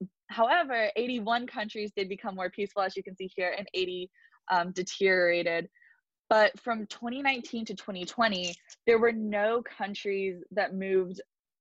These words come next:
more than one or two spots within the rankings. There was no, uh, countries that we saw having any unexpected jumps or falls in,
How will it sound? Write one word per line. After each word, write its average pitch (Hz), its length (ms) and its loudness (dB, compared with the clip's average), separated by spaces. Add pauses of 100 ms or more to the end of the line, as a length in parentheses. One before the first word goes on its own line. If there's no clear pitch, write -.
(240)
more 208 360 4
than 214 180 2
one 196 160 0
or 196 100 2
two 190 180 -6
spots 180 380 0
within 190 180 -10
the 180 100 -2
rankings. 180 400 -6
There 180 100 0
was 185 120 -2
no, 190 480 4 (460)
uh, 185 220 6
countries 196 400 -4
that - 80 -8
we 196 80 -4
saw 180 280 2
having 185 360 -2
any 196 400 -6 (320)
unexpected 208 680 0
jumps 196 380 -2
or 196 120 -2
falls 185 440 -2
in, 175 240 -8